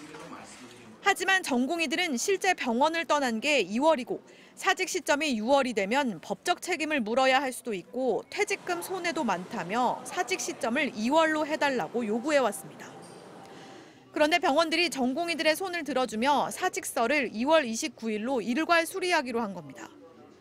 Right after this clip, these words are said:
이렇게 되면 정부가 사직 후 일 년이 안 돼도 다른 병원에 동일과에 지원할 수 있게 지침을 완화한 효과를 기대하기 어려워집니다. 사직한 전공의들은 구월 추가 모집에 지원하지 않더라도 일 년이 지난 내년 정규 모집 때 재지원이 가능해지기 때문입니다.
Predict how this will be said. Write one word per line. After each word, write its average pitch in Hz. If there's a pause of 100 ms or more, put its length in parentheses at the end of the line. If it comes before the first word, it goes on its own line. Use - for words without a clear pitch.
(480)
이렇게 330
되면 285
정부가 247
사직 392
후 359
일 233
년이 320
안 220
돼도 226
다른 311
병원에 262
동일과에 294
지원할 269
수 262
있게 226
지침을 302
완화한 254
효과를 254
기대하기 302
어려워집니다. 190 (920)
사직한 359
전공의들은 269
구월 285
추가 370
모집에 320
지원하지 233
않더라도 185
일 247
년이 349
지난 233
내년 233
정규 226
모집 -
때 262
재지원이 277
가능해지기 269
때문입니다. 202